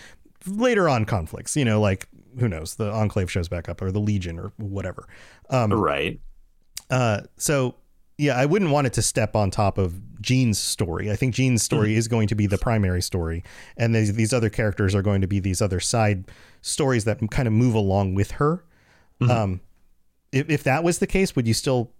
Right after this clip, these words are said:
Speaker 1: not want that to happen?
Speaker 2: I mean, if we're talking about, like, you know, f-, like, five
Speaker 1: Long
Speaker 2: seasons.
Speaker 1: arcs, yeah.
Speaker 2: Yeah, like, way out there.
Speaker 1: Like, in one season, it would be kinda silly for him to go from, like, green recruit to leader of the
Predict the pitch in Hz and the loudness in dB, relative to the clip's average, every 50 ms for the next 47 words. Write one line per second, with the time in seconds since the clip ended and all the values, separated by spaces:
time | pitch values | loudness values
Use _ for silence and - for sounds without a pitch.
0 | _ _ _ _ _ _ _ _ - _ - 110 104 104 107 107 107 - _ - | _ _ _ _ _ _ _ _ -18 _ -4 0 0 2 2 2 0 -2 _ -6
1 | - 104 104 104 104 - 117 - 117 110 117 - - 151 151 151 - - - - | -2 0 0 2 2 0 -2 -2 -2 -2 -2 -2 -2 -4 -6 -6 -10 -16 -20 -20
2 | - - - - - - - - - - _ - 135 160 185 190 190 190 160 165 | -20 -20 -20 -20 -20 -20 -20 -20 -20 -14 _ -4 0 2 2 4 4 4 4 2
3 | 160 - 165 170 160 175 175 170 175 170 190 170 160 127 143 131 131 - - 110 | 4 4 4 2 4 4 2 2 2 2 2 2 2 4 4 4 2 2 0 0
4 | 98 95 92 90 87 - - 107 101 - 107 92 85 82 76 67 - - - - | 0 2 0 -2 -6 -8 -10 -8 -4 -2 0 0 0 0 0 -2 -4 -6 -4 -2
5 | - - - - - - 170 151 139 127 107 82 - - - - - - - - | -2 -2 -2 -4 -4 -4 -2 0 0 2 0 0 -2 -6 -10 -8 -4 -4 -2 0
6 | - 101 90 95 92 95 101 113 123 135 151 160 165 160 156 147 139 - 117 113 | 0 0 0 0 0 0 0 0 0 2 2 2 2 2 2 2 2 2 2 2
7 | 107 98 90 80 - - - - - 123 117 113 101 87 - - - 117 104 92 | 2 0 -2 -4 -6 -6 -6 -6 -2 0 0 2 0 0 -2 -2 0 0 0 0
8 | 87 95 107 110 101 95 110 101 98 113 113 113 113 117 113 117 113 117 98 98 | 0 2 2 0 0 0 2 2 2 2 2 2 0 0 2 2 0 0 2 2
9 | 95 101 98 - 127 143 127 120 117 180 185 185 180 190 226 247 214 - - 196 | 0 0 0 0 0 2 2 2 2 2 4 4 4 4 4 4 2 2 2 2
10 | 165 143 127 131 117 113 120 117 113 120 - 156 127 113 - - 123 110 101 - | 2 2 2 2 2 2 2 2 0 0 0 0 0 0 0 0 2 2 2 2
11 | - 120 117 107 104 98 107 98 - 110 104 95 98 95 98 107 113 113 107 98 | 2 2 2 2 2 2 0 0 0 0 0 0 0 0 2 2 2 2 2 2
12 | 98 90 - - 113 107 101 95 - - 104 95 92 92 90 95 101 104 98 98 | 0 -2 -2 -2 0 0 0 -2 -2 -2 -2 0 0 -2 -2 0 0 0 0 0
13 | 95 92 87 82 - - | 0 -2 -2 -4 -4 -6